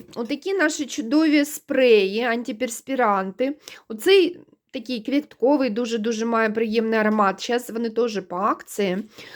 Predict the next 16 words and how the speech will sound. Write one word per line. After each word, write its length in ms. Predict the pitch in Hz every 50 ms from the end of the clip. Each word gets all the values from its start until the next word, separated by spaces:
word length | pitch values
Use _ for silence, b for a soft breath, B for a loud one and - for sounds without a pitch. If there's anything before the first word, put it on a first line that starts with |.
| B B B
Сто 220 | - - _ 262
тридцять 360 | 226 294 277 254 208 233 240 202
дев'ять 340 | 196 247 233 220 233 196
гривень 420 | 208 208 - 277 320 294 285 254 233
вмісто 440 | 208 196 208 240 277 277 - 240 233
сто 220 | 233 - - 240
дев'яносто 600 | 226 208 226 208 214 208 220 233 220 - - 220
дев'ять. 520 | 202 180 202 214 196 165 147 - - - _ B B B B B B B _ _
І 180 | - 262 311 370 - -
ось 240 | - 254 294 330 339
такий 520 | - - 226 226 220 - 269 294 294 277 240
ось 260 | - 220 262 285 269
свіженький, 1120 | - - - - - 208 196 208 269 277 247 226 240 254 247 220 202 185 185 175 175 175
дуже-дуже 800 | 175 180 233 302 370 359 349 311 254 208 247 294 302 285 262 254
приємні 800 | - - 226 240 208 220 262 269 269 269 254 240 233 233 226 - -
аромати. 800 | 214 220 233 226 226 220 202 190 160 156 165 - - 175 -